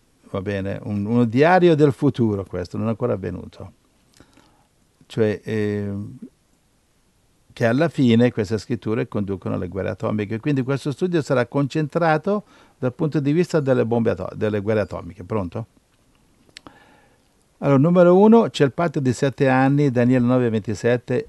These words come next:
virgola A, la prima parte d-, della scrittura nove ventisette, e, e la firma dei sette anni. Il secondo passo sarà la rottura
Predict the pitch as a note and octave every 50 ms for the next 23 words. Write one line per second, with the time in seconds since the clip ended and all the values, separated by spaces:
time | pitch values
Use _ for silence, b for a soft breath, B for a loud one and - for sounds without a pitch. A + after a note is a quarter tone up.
0 | - _ _ - G#2+ A2 A2 A2 G#2 G#2+ G#2+ G#2+ G#2+ A2 - - G#2+ G2+ E2 -
1 | - - - - G2+ G2 - B2 A#2 A2+ G2+ - - A2+ A2 G#2+ - A2+ G2 G2
2 | - - _ _ _ _ _ _ _ _ _ _ _ _ _ - G#2 G2+ F#2+ F#2+
3 | F#2+ F#2+ F#2 - - G2 - - A2+ G#2+ G2+ G2 G2+ G2+ G#2 G#2 G2+ G#2 G#2+ A2
4 | C3+ C3 - C#3 C#3 C#3 B2 - D3+ F3+ B3 - b b b b b b b b
5 | b b b b b _ _ _ _ - A2+ A2+ A2 A2 A2 - - B2 A#2 A2+
6 | G#2+ - - C3 B2 A#2+ A#2 A2 G2+ G#2+ G2 - A2+ G#2 - - G2+ G2+ G2 G2
7 | F#2+ F#2 F#2+ - - - - - C3 A#2+ C3+ D3 C#3 E3 C#3+ - E3 F3 F#3+ G3+
8 | - - G3+ D3+ - D3+ C#3 C3 B2+ C3 C#3 D3 C#3 D3 D3 C3 - - D#3+ D3
9 | B2 A2+ G2+ F#2 F#2 F2+